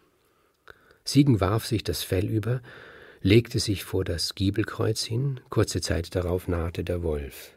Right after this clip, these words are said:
Als er glaubte, das Schaf packen zu können, stieß Siegen zu und trieb ihm das Messer ins Herz. Der Wolf stürzte hin und war tot. Und darauf schnitt ihm Siegen den Bauch auf,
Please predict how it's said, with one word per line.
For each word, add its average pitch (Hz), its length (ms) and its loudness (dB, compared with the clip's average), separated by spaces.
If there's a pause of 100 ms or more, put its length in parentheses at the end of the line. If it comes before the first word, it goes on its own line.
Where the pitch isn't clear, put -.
(100)
Als 90 180 2
er 85 100 4
glaubte, 95 580 0
das 82 160 -2
Schaf 90 480 -2
packen 117 300 0
zu 107 140 -2
können, 95 360 0
stieß - 520 -2
Siegen 104 400 0
zu - 260 2
und - 260 -2
trieb - 400 -4
ihm 82 140 -2
das 76 260 -4
Messer 78 300 -4
ins - 220 -8
Herz. - 440 -10 (1120)
Der 85 160 4
Wolf 107 260 6
stürzte - 500 2
hin 101 340 0 (720)
und 90 160 -4
war 104 140 0
tot. - 380 -12 (840)
Und 113 140 8
darauf 113 280 6
schnitt - 260 0
ihm 92 120 2
Siegen 117 560 -2 (260)
den 76 180 0
Bauch 73 360 0
auf, 87 440 -6